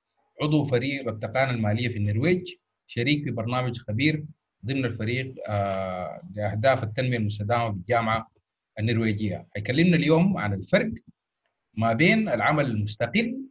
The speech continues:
ورائد أعمال، freelancer أو freelance أو entrepreneur. فنسمع منه. ليك المايك، آه،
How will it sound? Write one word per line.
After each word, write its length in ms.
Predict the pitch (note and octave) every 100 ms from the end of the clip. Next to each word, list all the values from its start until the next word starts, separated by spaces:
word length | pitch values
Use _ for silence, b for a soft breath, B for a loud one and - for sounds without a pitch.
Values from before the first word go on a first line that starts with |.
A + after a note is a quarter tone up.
| _
ورائد 360 | - A#2+ B2+ A2
أعمال، 320 | G2+ G#2+ - - - _
freelancer 640 | C#3+ F3+ E3+ F#3 E3+ G#3 - _ _ _ -
أو 140 | B2+ -
freelance 760 | B2+ D#3 D#3+ G#3+ A#3 - _ _
أو 100 | D3+
entrepreneur. 800 | D#3+ C3 G#2+ G#2+ A2+ A#2+ A2+ A2 G#2+ - - - _ _ _ _ _
فنسمع 480 | A2+ A2+ E3+ E3+ D#3
منه. 420 | D#3+ F#3+ A#3+ C4+
ليك 200 | B2 D3+
المايك، 460 | C#3 B2+ C#3+ D3+ D3
آه، 680 | B2 A2+ G#2+ G#2+ G#2 G2+